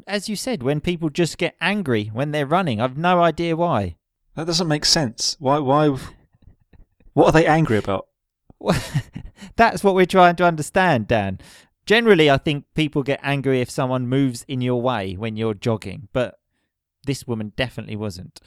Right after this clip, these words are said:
Speaker 1: Um,
Speaker 2: Well, jog on the road then.
Speaker 1: <laughs> You tell this man. Everyone is trying to find him, Dan, so if you find him,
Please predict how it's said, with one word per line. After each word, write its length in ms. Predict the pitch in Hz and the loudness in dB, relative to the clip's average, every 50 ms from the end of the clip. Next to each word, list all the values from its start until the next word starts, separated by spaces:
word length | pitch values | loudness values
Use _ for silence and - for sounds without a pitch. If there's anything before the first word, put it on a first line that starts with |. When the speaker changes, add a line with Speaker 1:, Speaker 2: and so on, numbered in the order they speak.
| _ _ _ _ _ _ _ _ _ _ - | _ _ _ _ _ _ _ _ _ _ -14
Speaker 1:
Um, 400 | - 107 104 101 98 98 98 - _ _ _ _ _ _ - | -10 -8 -6 -6 -6 -8 -10 -16 _ _ _ _ _ _ -8
Speaker 2:
Well, 100 | 190 165 | -6 0
jog 240 | 160 - 226 214 | 4 4 4 4
on 80 | 214 202 | 4 4
the 80 | 196 190 | 6 8
road 280 | 208 226 233 - - | 8 8 6 6 2
then. 180 | - 98 95 92 - - - - - - _ _ _ _ _ - | -2 -6 -6 -8 -12 -18 -20 -20 -20 -20 _ _ _ _ _ -14
Speaker 1:
<laughs> 80 | - - - - - - - - _ _ _ - - - - - - - - - 190 202 196 185 - - _ _ - | -14 -14 -14 -14 -20 -20 -20 -20 _ _ _ -20 -20 -20 -20 -20 -20 -20 -20 -20 -18 -18 -18 -20 -20 -20 _ _ -4
You 140 | - 143 185 | -2 -2 -2
tell 280 | 185 - - 202 202 175 | -2 0 2 2 2 2
this 200 | 135 120 - - | 0 -2 -4 -4
man. 240 | 117 110 107 107 107 - | -4 -4 -4 -6 -6 -2
Everyone 420 | 165 175 185 196 185 170 160 156 | 0 0 2 4 4 4 4 4
is 100 | 151 143 | 2 -2
trying 280 | - - 160 151 139 135 | -4 -2 0 0 0 0
to 40 | 135 | -2
find 360 | - - 151 143 139 120 - | -2 -2 0 0 -2 -2 -4
him, 160 | 104 101 95 | -6 -8 -6
Dan, 260 | 87 101 98 104 117 | -6 -6 -6 -6 -6
so 140 | 123 - 120 | -4 -4 -4
if 160 | 113 113 - | -4 -4 -4
you 100 | 156 165 | -6 -8
find 400 | 156 - 151 135 127 120 113 101 | -4 -2 -2 0 0 -2 -4 -4
him, 260 | 101 104 107 110 113 | -6 -6 -8 -8 -12